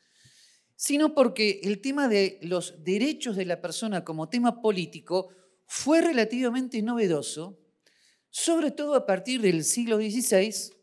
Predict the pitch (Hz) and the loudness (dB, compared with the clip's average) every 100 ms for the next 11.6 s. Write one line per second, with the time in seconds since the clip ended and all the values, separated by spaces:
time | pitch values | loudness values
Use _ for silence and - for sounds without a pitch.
0 | _ - _ _ _ _ _ _ _ 208 | _ -20 _ _ _ _ _ _ _ 8
1 | 208 202 190 190 - - - _ _ - | 8 10 4 2 0 -12 -20 _ _ -20
2 | _ 185 185 196 185 180 - 320 320 269 | _ 0 2 2 0 0 2 2 2 4
3 | 196 170 147 143 135 - 175 165 151 156 | 4 4 2 0 -4 -6 -6 -6 -8 -12
4 | 156 147 - 285 254 185 110 - _ _ | -12 -10 -4 2 2 2 -4 -12 _ _
5 | _ _ _ _ _ _ - 185 262 320 | _ _ _ _ _ _ 6 8 8 4
6 | 254 208 - 285 233 185 180 143 160 156 | 2 -4 -4 -2 2 2 0 -2 -6 -6
7 | - 247 226 - 180 190 185 180 180 190 | 0 4 4 2 -8 -8 -6 -8 -6 -4
8 | 180 147 131 156 175 165 147 143 175 160 | -4 -6 -8 -8 -6 -6 -8 -8 -8 -8
9 | 143 139 - 240 214 202 - _ _ _ | -10 -10 -2 2 2 0 -8 _ _ _
10 | _ _ _ 175 170 160 170 151 131 147 | _ _ _ -2 0 0 0 0 -2 -2
11 | 160 147 139 123 117 101 | -6 -6 -10 -12 -14 -18